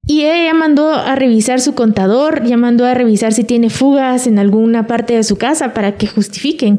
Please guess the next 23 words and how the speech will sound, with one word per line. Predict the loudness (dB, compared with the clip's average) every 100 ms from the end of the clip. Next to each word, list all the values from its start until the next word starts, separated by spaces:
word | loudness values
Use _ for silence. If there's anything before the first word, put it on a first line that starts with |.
| -2 -4
este | -2 0 0 0
exceso. | 0 -2 -2 0 -2
Sin | 0 0 2
embargo, | 2 0 0
no | 0 0
hay | 0 -2 -2
una | -2 0
respuesta | 0 -2 -2 -2 -2 -4 -2
y | 0
hablé | 2 0 0
con | -2
diferentes | -2 -2 -2 0 -2 -2
personas | -2 0 0 0
de | 0 2
la | 0 0
colonia | 0 0 0 0
del | 2
Encino | 2 2 2 2 0 -6 _ _ _
y | -4 -2
tienen | 0 0 2 2
el | 2
mismo | 2 2 0 0
problema. | 0 0 0 -2